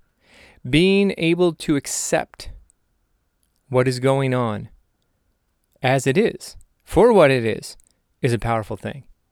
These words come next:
And just as much as my last episode when I talked about whatever it was I talked about, <laughs> just as much as it was in my last episode where I talked about, and I blanked for a second there is why I'm laughing,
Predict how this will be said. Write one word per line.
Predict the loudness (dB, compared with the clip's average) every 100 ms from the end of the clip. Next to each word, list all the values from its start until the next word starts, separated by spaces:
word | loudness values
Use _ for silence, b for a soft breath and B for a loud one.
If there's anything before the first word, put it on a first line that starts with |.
| _ _ _ _ b b b
And | b 2
just | 2 0
as | 0
much | 0 0 0
as |
my | 0 2
last | 0 -2 -4
episode | -6 -2 -2
when | 0 -2
I | -2
talked | 0 -2 0
about | 2 2 0 _ -20 _ _
whatever | 0 2 4 4
it |
was | 4 2
I | 2
talked | 2 0
about, | 2 2 0 B B B B B
<laughs> | B 2 B B B B _ _ _ -16 B B B B B B 2
just | 4 6
as | 4
much | 4 2
as | 2
it | 2
was | 2 4
in |
my | 2 2
last | 2 0 -2
episode | -2 0 2
where | 4 2
I | 2
talked | 0 -2 0
about, | 0 0 0
and | -2 0
I |
blanked | 2 2 0
for | -2
a | -2
second | -2 0
there | -2
is | 0
why | 0
I'm | -2
laughing, | -2 -2 0 -2